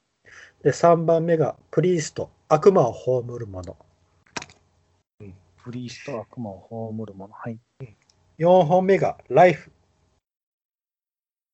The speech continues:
Speaker 2: はい、ライフ。
Speaker 1: で、五本目が来る。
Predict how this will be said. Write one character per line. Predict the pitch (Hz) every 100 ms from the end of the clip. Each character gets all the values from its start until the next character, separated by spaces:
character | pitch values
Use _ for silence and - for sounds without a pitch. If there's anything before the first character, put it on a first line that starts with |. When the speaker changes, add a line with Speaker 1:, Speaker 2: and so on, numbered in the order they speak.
| _ _ _ -
Speaker 2:
は | 139
い、 | 143 -
ラ | 131
イ | 131
フ。 | - - _ _ _ _ _ _ -
Speaker 1:
で、 | 135
五 | 131 147
本 | 175 170 165
目 | 165
が | 120 -
来 | - -
る。 | -